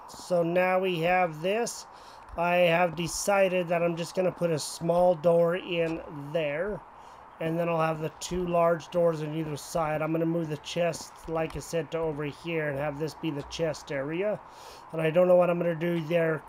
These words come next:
quite yet. And then I will have amenities and stuff along the wall, probably put in some windows and different things like that. All right, I do have a bit of iron ore that I can transfer into some ingots, so let's just go ahead and do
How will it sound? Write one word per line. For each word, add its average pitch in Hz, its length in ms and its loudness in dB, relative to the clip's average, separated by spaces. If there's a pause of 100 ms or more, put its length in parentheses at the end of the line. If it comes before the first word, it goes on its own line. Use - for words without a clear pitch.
quite 160 280 2 (220)
yet. 151 460 -2 (100)
And 156 340 -4
then 156 160 -2
I 151 140 -2
will 156 220 0
have 151 560 -2 (360)
amenities 165 760 2
and 151 160 -2
stuff - 460 -4
along 156 320 -4
the 151 40 -4
wall, 147 460 0
probably 160 260 -2
put 160 200 -6
in 151 80 -6
some 143 220 -8
windows 143 520 -4
and 139 80 -10
different 131 320 -12
things 139 240 -8
like 127 240 -10
that. 117 380 -12 (1120)
All 240 140 8
right, 160 300 6 (220)
I 175 120 -2
do 226 240 -2
have 254 500 8
a 214 100 2
bit 196 300 2
of 180 100 4
iron 180 340 6
ore 170 280 6
that 151 180 0
I 160 100 2
can 147 200 -6
transfer 160 1120 -2
into 156 1040 -6
some - 320 -14
ingots, 185 560 0
so - 220 -6
let's 165 380 -4
just - 300 -12
go 165 120 0
ahead 156 100 -2
and 147 260 -6
do 151 300 -6